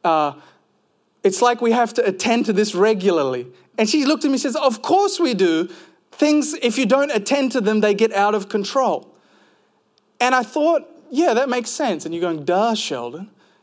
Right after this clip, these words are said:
It's like if you don't mow the lawn, it gets out of control. And, and in our life, God places us in our circumstances to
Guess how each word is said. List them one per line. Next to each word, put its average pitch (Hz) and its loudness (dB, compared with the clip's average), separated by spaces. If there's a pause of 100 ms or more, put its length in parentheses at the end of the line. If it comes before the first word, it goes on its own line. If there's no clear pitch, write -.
It's - -8
like 202 2
if 190 -10
you 214 -4
don't 240 0
mow 220 2
the 190 0
lawn, 190 0
it 208 -4
gets 180 -4
out 180 0
of 180 -4
control. 196 -4 (760)
And, 208 -2 (440)
and 226 2
in 294 2
our 269 2
life, 208 0
God 233 0
places 233 -2
us 208 -2 (460)
in 220 0
our 214 0
circumstances 208 -2
to - -4